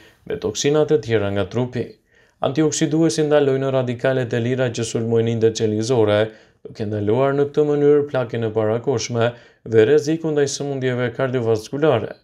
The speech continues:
Çaji i sherebelës është një arsye dhe një burim i shkëlqyer i antioksidantëve, të cilët ndihmojnë në mbajtjen larg të efekteve shkatruese të radikaleve të lira. Duke konsumuar sherebel, do të keni një mëlçi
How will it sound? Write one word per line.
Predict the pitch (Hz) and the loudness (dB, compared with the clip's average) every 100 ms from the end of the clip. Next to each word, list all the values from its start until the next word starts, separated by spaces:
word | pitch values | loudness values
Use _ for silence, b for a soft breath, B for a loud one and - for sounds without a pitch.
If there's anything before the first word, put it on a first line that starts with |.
| _ _ _ _ _ _ _ - | _ _ _ _ _ _ _ -4
Çaji | - 170 | 0 2
i | 160 | 2
sherebelës | 151 151 139 113 107 113 - | 4 6 6 2 2 0 -2
është | 113 120 | -6 -4
një | 113 | -2
arsye | 110 107 127 123 | -4 -4 -4 -2
dhe | 110 | 0
një | 107 104 | -2 -2
burim | 101 107 113 | -2 -2 -2
i | 107 | -2
shkëlqyer | 104 110 101 123 120 110 | -4 -8 -6 -2 0 2
i | |
antioksidantëve, | 107 104 110 101 - 131 117 104 110 113 113 B B B | 0 -2 -6 -4 -2 -2 -2 0 0 0 -2 B B B
të | - | -6
cilët | 165 156 151 | -2 0 2
ndihmojnë | 143 143 139 135 135 | 0 0 0 0 -2
në | 131 | -2
mbajtjen | 120 117 113 123 | 0 0 0 -2
larg | 120 110 110 - | 0 2 0 0
të | |
efekteve | 110 - 110 113 110 | -2 0 0 0 0
shkatruese | 107 - 135 - 113 113 107 | 0 -2 -4 -2 0 0 0
të | 110 113 | -4 -2
radikaleve | 110 107 104 117 107 101 | -2 -4 -4 -2 -2 -4
të | 101 123 | -4 -2
lira. | 151 131 - - _ _ b b b b b | 0 0 -2 -8 _ _ b b b b b
Duke | - 107 113 | -8 0 2
konsumuar | 104 120 120 147 143 113 110 113 | 2 -2 0 0 2 2 2 0
sherebel, | 113 - 147 156 135 143 139 | -2 2 2 4 4 4 4
do | 139 | 0
të | 139 | -2
keni | 131 123 120 123 | -6 -6 -6 -6
një | |
mëlçi | 139 143 123 113 | -4 -4 -6 -8